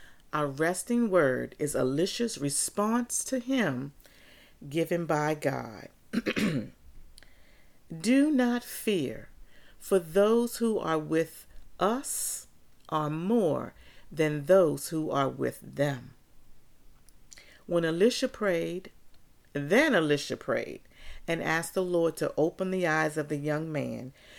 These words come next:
so he could see what he saw and already knew, something so fascinating and wonderful. And the Lord answered Elisha's prayer, and he opened the eyes of the young man.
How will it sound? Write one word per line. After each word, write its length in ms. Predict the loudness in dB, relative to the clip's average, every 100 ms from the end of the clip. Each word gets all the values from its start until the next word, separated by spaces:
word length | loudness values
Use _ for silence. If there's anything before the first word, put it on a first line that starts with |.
| -14
so 220 | 0 0
he 200 | 4 2
could 200 | 2 0
see 340 | 0 0 2 2
what 200 | 0 0
he 200 | 0 -2
saw 400 | 0 -2 -2 -8 -20 _ _ -20 -18 0
and 140 | 2 4
already 480 | 4 2 2 0
knew, 360 | -2 -2 -4 -8 -16 -20 -20 -18
something 500 | -6 0 0 0 -6
so 200 | -2 -4
fascinating 920 | -4 -2 0 0 -2 -2 0 -2 -2 -4
and 300 | -4 -4 -4
wonderful. 640 | -6 -8 -12 -12 -10 -10 -14 _ -20 -20 -20 -20 -20 -6
And 160 | -4 0
the 60 | 2
Lord 280 | 4 6
answered 420 | 4 2 -2 -2 -2
Elisha's 420 | -2 -2 -6 -12
prayer, 540 | -4 0 0 -2 -8 -16 -20 -20 -8 -2
and 140 | 2
he 100 | 4
opened 320 | 4 2 -2
the 140 | 0 0
eyes 260 | 0 -2
of 120 | -2
the 80 | -2
young 340 | 0 0 0 -2
man. 340 | -4 -8